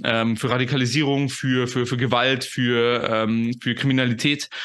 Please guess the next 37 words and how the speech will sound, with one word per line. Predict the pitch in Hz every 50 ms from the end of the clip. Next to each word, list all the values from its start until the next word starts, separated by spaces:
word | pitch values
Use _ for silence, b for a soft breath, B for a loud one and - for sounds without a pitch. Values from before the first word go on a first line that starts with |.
| B B B
äh, | B 110
herrscht. | 110 113 107 104 107 - -
Und | 139 135 -
aber | - - - -
interessanterweise | 175 175 196 190 190 196 185 180 143 143 151 165 156 151
sieht | 135 151 180 175
man | 185 156 143
das | 156 170 - -
aktuell | - 175 - - - - 143 151
noch | 143 127 117
nicht | 139 190 254 - - -
in | - 120 117
den | 117 113 110
Zahlen. | - - - 107 104 110 117 139 170 208 214 B B B B B B 117 B
Und | - 160 170 175 170 170
dann | 160 160 160
kamen | - - 180 185 202 196
natürlich | 180 170 170 - 170 170 170 165 -
Versuche | - 147 131 160 196 190 - 180 147
der | 147 139
Erklärung, | 135 131 135 - 160 170 180 147 160 156 139 120
woher | 135 147 147 147 139
kommt | - - 180 208 214 - -
denn | 131 123 120
das, | 113 127 170 - - - -
dass, | - 131 131 - - - - -
ähm, | - 135 131 131 127 117
diese | 131 127 127 131
Leute | 117 123 135 139 143 131
sich | 120 135 127 131 -
eben | - 127 120
zurückziehen | 127 - - 156 165 - - - - 139 139 131
und | 113 123 131 120
woher | 123 139 143 143 135 131
kommt | - - 165 208 214 -
denn | 135 123 104
das, | 104 120 143 - - -